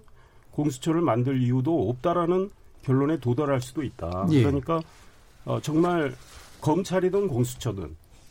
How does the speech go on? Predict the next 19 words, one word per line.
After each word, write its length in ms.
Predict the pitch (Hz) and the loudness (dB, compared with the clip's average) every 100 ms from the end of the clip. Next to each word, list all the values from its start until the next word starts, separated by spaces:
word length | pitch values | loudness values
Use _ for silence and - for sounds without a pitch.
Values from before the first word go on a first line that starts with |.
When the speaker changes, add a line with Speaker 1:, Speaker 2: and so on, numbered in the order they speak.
| - | -6
Speaker 1:
그리고 320 | 143 143 175 | -2 0 0
경찰이든 1040 | 175 123 139 151 175 120 98 85 131 98 80 - - - - - - - - | 0 0 0 0 -4 -2 -4 -6 -8 -10 -12 -16 -20 -20 -20 -20 -20 -20 -8
어떤, 640 | 135 139 160 208 208 190 - | -4 -2 2 2 2 -2 -6
어, 480 | 131 139 131 113 104 | -8 0 0 0 0
범죄 340 | 131 139 147 | 0 2 2
혐의에 320 | 147 151 147 | 0 0 0
대해서도 680 | 123 113 107 107 135 165 180 - - - | 0 -2 -4 -4 -2 -2 -6 -10 -20 -20
성역 540 | - 170 160 156 147 127 - | -6 0 2 2 -2 -6 -12
없이 680 | - 117 127 - 180 190 208 202 - | -4 -2 -2 -4 -2 -2 -4 -10 -14
권력의 480 | - 123 139 135 151 | -2 2 2 0 0
눈치를 420 | 143 120 123 143 | 0 0 -2 -4
보지 240 | 135 104 120 | -4 -4 -2
않고 280 | 113 135 147 | -2 -2 -4
수사를 380 | - 165 160 | -4 -2 -2
할 160 | 160 180 | -2 -4
수 160 | 180 107 | -4 -6
있게 320 | 120 - 185 | -4 -2 0
만들어줘야 580 | 147 131 135 139 135 123 | 0 -2 -4 -4 -2 -2
된다. 560 | 110 90 82 85 101 | -2 -4 -6 -6 -8